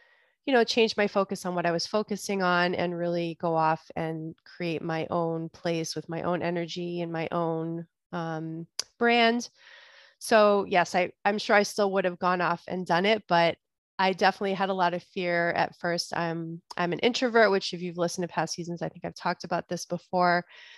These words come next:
So things like marketing and networking all just seemed really scary to me. Um,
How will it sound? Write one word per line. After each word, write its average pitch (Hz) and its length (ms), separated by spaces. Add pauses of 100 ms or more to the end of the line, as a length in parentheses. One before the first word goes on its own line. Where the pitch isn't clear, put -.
(100)
So 226 360
things 226 380
like 196 260
marketing 190 640
and 180 140
networking 185 600
all 175 180
just 170 300
seemed 180 320
really 175 200
scary 175 520
to - 200
me. 170 480
Um, 160 540